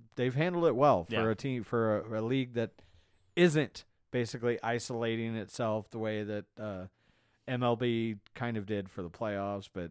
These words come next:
Speaker 1: then obviously the N B A bubble. So we'll see what happens with that. Uh, other big news in the N F L, it was, it re-, basically come out this afternoon that Drew Brees, who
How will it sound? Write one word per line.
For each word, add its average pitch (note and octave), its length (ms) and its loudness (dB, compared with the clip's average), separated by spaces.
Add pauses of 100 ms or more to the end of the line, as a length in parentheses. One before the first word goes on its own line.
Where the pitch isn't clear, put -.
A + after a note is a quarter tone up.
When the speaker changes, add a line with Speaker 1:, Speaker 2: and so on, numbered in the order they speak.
(120)
Speaker 1:
then F2+ 380 -8
obviously F2+ 340 -10
the F2 140 -8
N F2 80 -6
B E2+ 160 -6
A E2 60 -6
bubble. F2+ 340 -6 (840)
So - 160 -4
we'll A#2+ 120 4
see C3+ 140 0
what B2 120 4
happens A2 320 0
with G2+ 100 -8
that. G#2+ 360 -2 (280)
Uh, G#2+ 300 0
other C3 160 4
big C3 200 4
news C#3 240 2
in C3+ 60 -4
the C3+ 100 2
N C3+ 80 4
F B2 140 0
L, C#3 320 6
it A#2 80 0
was, A2 220 -4
it C3+ 160 -12 (180)
re-, A#2+ 100 -2 (400)
basically A2+ 640 -4
come A#2+ 200 -6
out A2+ 280 -2
this A2+ 180 -8
afternoon A#2+ 640 -4
that F2+ 160 -4
Drew A#2 260 0
Brees, B2+ 600 0
who A2+ 120 0